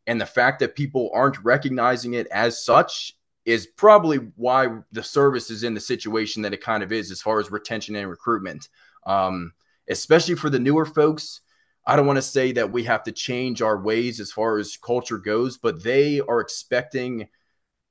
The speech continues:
actually, they have no expectations when they come to work at a fire department. So if we present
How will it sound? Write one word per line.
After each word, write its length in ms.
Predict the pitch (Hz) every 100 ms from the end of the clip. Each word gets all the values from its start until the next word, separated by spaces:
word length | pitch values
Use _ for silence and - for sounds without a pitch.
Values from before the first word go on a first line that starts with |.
| _ _ -
actually, 300 | 151 151 139
they 120 | 135
have 240 | 135 175
no 120 | 143 120
expectations 800 | 123 - 107 - 113 113 104
when 200 | 98 113
they 60 | 107
come 220 | 104 123
to 60 | 107
work 240 | 101 107
at 60 | 92
a 60 | 90
fire 240 | 104 98
department. 460 | 85 92 85 78 82
So 240 | 113 110
if 140 | -
we 340 | 110 139 156 147
present 640 | - 127 107 110 117 139